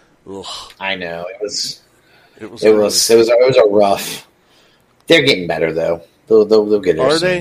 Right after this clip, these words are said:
Speaker 2: They're getting
Speaker 1: Are they?
Speaker 2: I
Speaker 1: They
Speaker 2: think
Speaker 1: hired
Speaker 2: they
Speaker 1: the
Speaker 2: are.
Speaker 1: wrong head
Speaker 2: Yeah, I think
Speaker 1: coach.
Speaker 2: they are. <laughs> I don't know. He's, he's, they're, they're, I mean, they're not picking in the top ten anymore. <laughs> They're picking, like, about mid, mid.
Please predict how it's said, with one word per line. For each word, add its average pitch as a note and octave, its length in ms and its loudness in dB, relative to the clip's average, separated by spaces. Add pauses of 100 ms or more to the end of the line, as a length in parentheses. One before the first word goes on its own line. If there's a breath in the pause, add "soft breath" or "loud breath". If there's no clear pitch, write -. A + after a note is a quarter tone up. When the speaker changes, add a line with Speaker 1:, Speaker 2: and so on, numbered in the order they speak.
Speaker 2:
They're - 120 -8
getting E3 260 -8 (260)
Speaker 1:
Are C3+ 220 -4
they? E3 260 -10 (140)
Speaker 2:
I C3+ 100 4
Speaker 1:
They C3+ 80 2
Speaker 2:
think C3 60 0
Speaker 1:
hired D#3+ 160 -2
Speaker 2:
they D3 60 -12
Speaker 1:
the - 40 2
Speaker 2:
are. - 80 0
Speaker 1:
wrong C#3 240 -2
head C3 160 -2
Speaker 2:
Yeah, B2+ 180 2
I B2+ 40 2
think B2+ 240 -4
Speaker 1:
coach. - 480 -8
Speaker 2:
they A#3+ 180 0
are. - 920 -10 (280)
<laughs> - 0 -
I B3+ 280 2
don't C#4+ 100 2
know. F#3 180 8
He's, G#3+ 140 6
he's, D#3 400 2
they're, D3+ 240 4
they're, A#2 340 4
I A#2+ 40 2
mean, A#2+ 180 -2
they're A2+ 100 0
not C#3+ 220 0
picking C#3+ 260 0
in C#3 80 -2
the C3 80 -8
top - 240 -2
ten F3 220 0
anymore. C#3 420 -4 (1000)
<laughs> - 580 -2
They're C#3 180 2
picking, D3+ 240 4
like, C#3 180 4
about A#2+ 400 0
mid, C3 220 4
mid. C#3 340 2